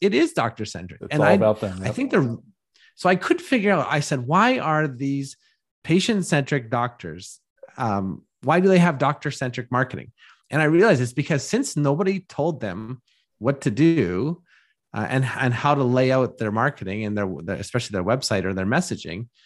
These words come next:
Speaker 1: uh, they just, just sat there and froze and then said, "Uh, and what do we know how to do? Like, what do we do when we're panicked at a, at a party or something? We just talk about ourselves." So the disconnect was, unless you're in that mindset of, "This is,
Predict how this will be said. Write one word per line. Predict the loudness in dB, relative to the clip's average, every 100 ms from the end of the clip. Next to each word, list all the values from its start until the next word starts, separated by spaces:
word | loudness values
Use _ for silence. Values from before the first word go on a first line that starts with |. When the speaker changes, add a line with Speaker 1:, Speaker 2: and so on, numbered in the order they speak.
| _ _ -10
Speaker 1:
uh, | -8 -6
they | 0 2
just, | 2 0 -2
just | -4 -2
sat | -2 0
there | -2
and | -2
froze | -2 0 2 0 -4
and | -6 -6
then | -6
said, | -4 -2
"Uh, | 0 2 2 2 0
and | -2
what | -2
do | 0
we | 0
know | 0 2
how | 0 -2
to |
do? | -2 -4 -4 -4
Like, | -6 -2
what | 2
do |
we | 2
do | 2
when | 0
we're | -2 -2
panicked | -2 -2 -2 -2
at |
a, | -2 -2 -4
at | -6
a | -8
party | -2 0 0
or | -2
something? | -2 -4 -6 -8 _ _ -6
We | -4
just | -4
talk | 0 -2 0
about | -2
ourselves." | -2 0 -2 -2 -10 -18 _ _ _ _ _ _
So | -2
the | 0
disconnect | 2 0 0 -2 0
was, | 0
unless | 0 0 0 -2 -2
you're | -2
in | -2 -2 0
that | -2
mindset | -2 -4 -4 -6 -8
of, | -8 -8 -4
"This | -2
is, | -2 -6 -10